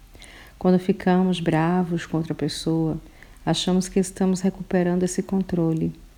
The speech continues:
o que é uma percepção falsa. O que de fato acontece é que estamos perdendo o controle de nós mesmos. Se você observar a sua raiva no momento em que ela surge,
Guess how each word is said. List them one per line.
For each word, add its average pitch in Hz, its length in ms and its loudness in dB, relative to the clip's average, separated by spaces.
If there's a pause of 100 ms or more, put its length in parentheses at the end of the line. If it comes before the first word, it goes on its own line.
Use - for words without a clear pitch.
(540)
o 180 80 -2
que - 140 -2
é 175 40 4
uma 170 80 2
percepção 170 640 -4
falsa. 156 760 -4 (680)
O 185 60 -6
que 180 140 2
de 170 120 -2
fato 170 300 0
acontece 165 800 -2 (120)
é 175 60 -2
que 170 160 -2
estamos 165 480 -2
perdendo 165 600 0
o 165 40 -4
controle 156 720 -2 (420)
de 175 160 0
nós 180 320 2
mesmos. 165 720 -2 (680)
Se - 120 -2
você 220 280 4
observar 214 540 4
a 196 60 2
sua 190 180 0
raiva 175 480 2
no 165 100 0
momento 160 440 0
em 151 60 0
que 156 100 -6
ela 151 140 0
surge, 175 680 -2